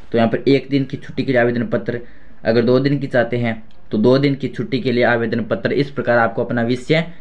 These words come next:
लिख देना है। उसके बाद आपको एक लाइन छोड़कर यहाँ पर लिखना है महोदय। अब यहाँ पर कॉमा लगाकर यहाँ से आपको स्टार्ट करना है कि सविनय निवेदन है कि मैं आपके विद्यालय की कक्षा दस का छात्र महेश हूँ।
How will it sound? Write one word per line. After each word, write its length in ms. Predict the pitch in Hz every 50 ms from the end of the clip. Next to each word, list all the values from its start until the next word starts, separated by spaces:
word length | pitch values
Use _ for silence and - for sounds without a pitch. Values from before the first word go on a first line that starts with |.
| - - -
लिख 160 | 135 135 -
देना 200 | 123 117 113 110
है। 180 | 104 101 90 - - - - - - -
उसके 260 | 135 - - - 175
बाद 220 | 147 139 131 127
आपको 280 | 127 131 - - - 123
एक 260 | - - 131 - - 135
लाइन 220 | 131 127 131 131
छोड़कर 400 | 127 - 123 110 101 - 127 120
यहाँ 180 | 120 120 117 110
पर 120 | - 135
लिखना 300 | 131 127 - 135 127 120
है 140 | 120 135 139
महोदय। 520 | 131 120 113 127 123 120 110 104 101 90 - - - - - -
अब 140 | 151 151 156
यहाँ 280 | 147 135 123 127 127 120
पर 140 | - 139 143
कॉमा 360 | - - 135 135 147 160 160
लगाकर 460 | 156 151 135 131 123 123 - 143 143 143 - - - - -
यहाँ 280 | 117 123 117 120 123
से 160 | 123 - 165 -
आपको 320 | - 139 139 - - - 135
स्टार्ट 320 | - - 123 113 113 -
करना 220 | - 123 123 123 123
है 220 | 123 127 131 135 - - - - - - - -
कि 80 | 131 120
सविनय 540 | - - 131 131 143 156 156 160 165 165 151
निवेदन 460 | 135 127 127 123 127 123 127 143 147
है 200 | 139 127 120 120 120
कि 320 | 120 - 127 123 139 139 143 - - - - - 110
मैं 180 | 131 151 170
आपके 420 | - - 135 131 - - - 139 120
विद्यालय 520 | 113 117 113 104 127 127 139 151 151 143
की 160 | 139 143 131 117
कक्षा 460 | - 127 117 - - - 135 131 135 - - - - - - - -
दस 280 | - - 151 147 -
का 260 | - - 135 135 131 -
छात्र 440 | - 120 113 - - - 143 143 139 - - - -
महेश 400 | 107 107 107 127 143 131 - -
हूँ। 240 | 110 110 104 95